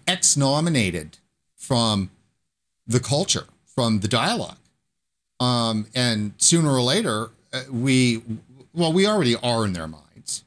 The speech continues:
We're already not viable. We and our positions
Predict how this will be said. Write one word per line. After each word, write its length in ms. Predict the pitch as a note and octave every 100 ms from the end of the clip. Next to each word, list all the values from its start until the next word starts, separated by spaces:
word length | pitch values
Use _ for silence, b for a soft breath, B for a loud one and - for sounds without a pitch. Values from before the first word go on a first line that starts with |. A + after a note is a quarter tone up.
| _ -
We're 200 | C#3+ C#3
already 440 | C#3 C3+ C3+ C3+
not 520 | B2+ A2+ G#2+ G#2 - - _ _ -
viable. 560 | D3+ F3+ D#3+ G2+ - - _ _ _ _ _ _ _ _
We 540 | A#2+ C#3 F#3 G#3+ A3+ A3
and 100 | D#3
our 100 | C#3
positions 800 | C3 A2 C#3 D3 D3+ C3+ C#3